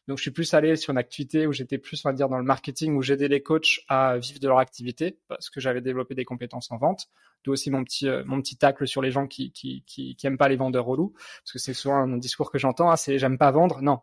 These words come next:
t'aimes juste, euh, la vente qui est mal faite, très mal faite. <laughs> Mais si t'apprenais vraiment à vendre, tu adorais ça, en fait. Euh, voilà, petite parenthèse. Euh, et du coup, bah là, le, l'intelligence émotionnelle, ça rejoint un peu, ben, c'est depuis, voilà, mon festen que c'est, que c'est éclos,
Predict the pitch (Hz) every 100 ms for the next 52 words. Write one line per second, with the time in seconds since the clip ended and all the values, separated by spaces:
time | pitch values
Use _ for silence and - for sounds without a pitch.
0 | - 127 120 - 143 156 - 139 127 127
1 | 143 139 - - 127 127 - 151 151 -
2 | 156 139 131 - - - - 139 139 131
3 | - - - - - 147 - 143 139 139
4 | 143 139 156 160 - - 139 135 139 135
5 | - 160 139 - - - - - - -
6 | - 131 127 131 160 143 - - 143 143
7 | 147 185 - - - - _ 160 147 147
8 | 160 160 151 147 202 165 156 180 143 139
9 | 139 147 143 143 135 180 180 151 131 143
10 | 175 175 185 151 131 131 131 127 127 131
11 | - 135 139 - 160 143 156 147 123 143
12 | - 156 151 135 - 131 127 123 123 -
13 | 127 131 127 127 - 175